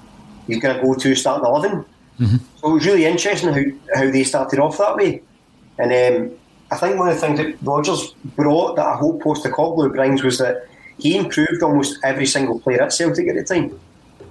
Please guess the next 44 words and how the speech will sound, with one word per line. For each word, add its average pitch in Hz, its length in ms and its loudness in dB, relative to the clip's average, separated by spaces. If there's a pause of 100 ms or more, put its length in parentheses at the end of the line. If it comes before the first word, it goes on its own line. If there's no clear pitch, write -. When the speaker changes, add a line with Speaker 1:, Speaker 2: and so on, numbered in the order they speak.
(140)
Speaker 1:
You 127 120 4
know, 147 100 4
it 151 100 -2
wasn't 160 260 2
a, 160 220 2
a 123 60 0
rebuild 139 400 2
the 131 60 0
way 127 80 4
Mark 139 240 0
Neil 139 180 2
did, 170 220 0
where 185 80 0
he 127 120 0 (240)
brought 127 180 2
in 127 80 0
a, 120 180 0
a - 40 -4
sort - 200 -2
of 120 80 -2
raft 143 280 0
of 190 120 -2
players. 190 500 0 (680)
Rodgers 165 360 0
really 156 220 2
took, - 360 -2 (800)
you 120 100 2
know, 127 340 0 (120)
Big 143 180 -2
Kolo 139 300 2
Toure, 143 640 0
Dembele, 127 500 0
Sinclair, 135 600 0 (380)
and 131 100 -2
then 135 140 2
developed 135 380 0
everyone 120 300 0
else. 160 460 -2 (180)
You 117 100 0
know, 127 140 2
he, 123 100 0 (140)
he 123 100 -6
transformed 151 480 0
Armstrong 143 400 0